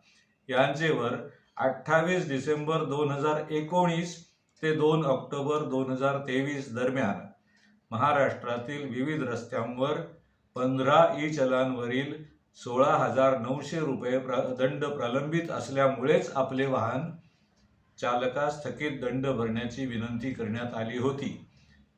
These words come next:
ह्या पोस्टच्या खाली मुंबई ट्रॅफिक पोलिसांचा, पोलिसांनी संपूर्ण तपशील दिला, कुठल्या दिवशी कोल्हेंची गाडीनं कुठले, कुठल्या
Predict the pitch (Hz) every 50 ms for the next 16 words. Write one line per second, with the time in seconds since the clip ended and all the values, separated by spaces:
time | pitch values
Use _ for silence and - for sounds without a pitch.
0 | _ - 110 131 147 165 156 139 139 139 131 - - 139 127 123 120 120 123 139
1 | 131 123 120 117 113 131 135 131 - 120 110 113 135 131 135 - 123 117 117 113
2 | 113 117 113 117 113 107 135 139 143 151 - - - - _ _ _ _ _ _
3 | 117 117 131 127 120 131 127 123 139 160 170 175 - - - - - - - 135
4 | 139 160 170 170 175 190 180 - 185 - - - 196 180 160 143 131 127 107 -
5 | 131 135 131 139 147 147 143 139 139 131 123 139 139 123 131 127 120 127 131 127
6 | 120 131 131 123 123 120 127 127 135 131 131 - - - 131 120 113 - - 147
7 | 151 151 139 - - - - 135 135 123 131 151 156 160 170 190 -